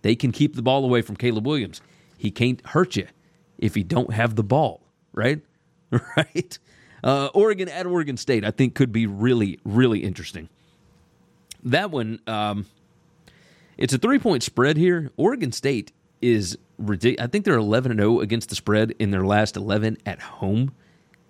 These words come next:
That's nuts. I mean, they are so good. So, so good at covering the spread at home. Uh, and when it's only three points,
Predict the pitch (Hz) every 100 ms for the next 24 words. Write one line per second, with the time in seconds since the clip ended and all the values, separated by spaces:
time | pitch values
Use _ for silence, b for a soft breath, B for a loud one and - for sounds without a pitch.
0 | _ _ _ _ _ _ _ _ 107 127
1 | 147 - 98 87 85 104 - - - -
2 | _ _ _ _ _ - 104 95 131 139
3 | 98 85 _ _ - - - - 151 139
4 | 120 - - b b b b _ - -
5 | 165 156 147 147 123 113 98 - 127 113
6 | 104 - 113 107 98 92 131 117 95 b
7 | b b - 104 - 110 113 107 208 196
8 | 196 202 208 233 - -